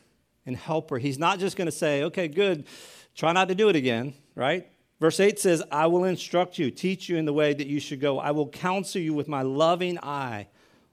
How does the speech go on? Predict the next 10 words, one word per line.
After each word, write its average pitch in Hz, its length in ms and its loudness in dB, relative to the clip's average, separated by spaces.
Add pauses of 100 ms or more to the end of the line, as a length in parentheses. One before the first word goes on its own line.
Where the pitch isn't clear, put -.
(120)
on 117 240 -6
you." 95 300 -16 (2250)
God 151 260 -6
is 139 200 -8
there, 120 560 -6 (100)
not 170 280 -6
to 190 120 -6
condemn, 131 600 -2
not 147 280 -2
to, 147 280 0